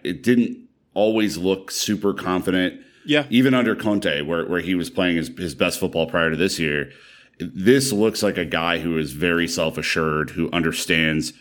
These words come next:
Speaker 1: his strengths and weaknesses at this point in his career, and is only twenty-five. I mean, I think there's, uh, if you would have told me at the end of the season <laughs> I would be awarding him most improved player,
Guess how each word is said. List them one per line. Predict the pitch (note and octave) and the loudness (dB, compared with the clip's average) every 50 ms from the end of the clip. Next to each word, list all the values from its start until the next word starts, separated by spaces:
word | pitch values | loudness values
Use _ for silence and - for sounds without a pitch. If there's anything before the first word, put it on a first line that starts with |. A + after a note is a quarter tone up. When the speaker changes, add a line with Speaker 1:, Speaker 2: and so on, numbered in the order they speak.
| _ _ - | _ _ -2
Speaker 1:
his | - F#2 E2+ - | 0 0 0 0
strengths | - - F2+ F2 E2 D2+ - | 0 2 2 2 2 0 -2
and | D#2+ D2 | -4 -2
weaknesses | D2+ D#2+ - - E2 - - E2 D#2 C#2 | -2 -2 -2 -4 -4 -2 -2 -2 -2 -2
at | D#2 C#2+ D#2 | -2 -2 -2
this | E2 D2+ | -2 -2
point | - - E2+ E2 D#2+ | -2 0 0 2 2
in | D#2 | 2
his | D#2 C#2+ | 0 -2
career, | C2+ - D#2 D2+ D2+ D#2+ E2 - | -4 -4 -2 0 2 2 2 2
and | C#2+ D#2 | 0 -2
is | D#2 D#2+ | -2 0
only | E2 F2 G2+ G#2+ G#2 G2 | 2 2 4 4 2 2
twenty-five. | G2+ - F2+ F2+ F#2 F#2 F#2 E2+ F2 F2+ F#2 F#2+ G2 G2 - - | 0 0 0 0 0 0 0 -2 -2 -2 -2 -2 -2 -4 -8 -6
I | - F2 E2+ | -2 0 0
mean, | E2+ E2+ D#2+ D#2 D2+ C#2 - - - - - - - _ - | 2 2 2 0 0 -2 -6 -8 -14 -20 -20 -20 -20 _ -2
I | - F#2+ | 2 2
think | G2+ G2+ G2 | 4 4 4
there's, | G2+ F#2+ F#2 F2+ E2+ E2+ - - - _ _ _ _ _ _ _ _ _ _ _ _ | 2 2 2 0 -2 -4 -8 -10 -12 _ _ _ _ _ _ _ _ _ _ _ _
uh, | G2+ F#2+ D#2+ A2 A2 | -4 0 2 2 2
if | G2+ G2+ | 4 4
you | C3 | 4
would | D#3 D3+ | 4 4
have | C#3 - | 4 2
told | - B2+ B2 A#2 A2+ | 2 2 2 4 4
me | A#2 A2 | 2 2
at | G#2 G#2 | 2 2
the | G#2 | 0
end | G2+ G2+ G#2 | 2 2 0
of | F2+ | 0
the | F2+ | -2
season | - - G2+ G2 E2+ F#2 E2+ | -2 0 0 0 0 0 -2
<laughs> | - - | 0 2
I | D3+ | 2
would | A#2+ F#2 E2 | 2 2 2
be | F#2+ F2+ | 0 0
awarding | E2 D#2 E2 F2+ F#2 F#2 F#2+ F2 E2 | 0 0 0 0 2 2 2 0 0
him | F#2 F2 E2+ | 0 0 2
most | E2+ F2 F2+ F2 - F#2+ | 2 2 2 2 0 0
improved | F2 E2+ F2 F2 E2+ E2 E2 | 0 0 0 -2 -2 -2 0
player, | E2 D#2+ E2 F2 F#2+ G2+ G#2+ G#2 - | 2 2 4 4 4 2 0 -2 -6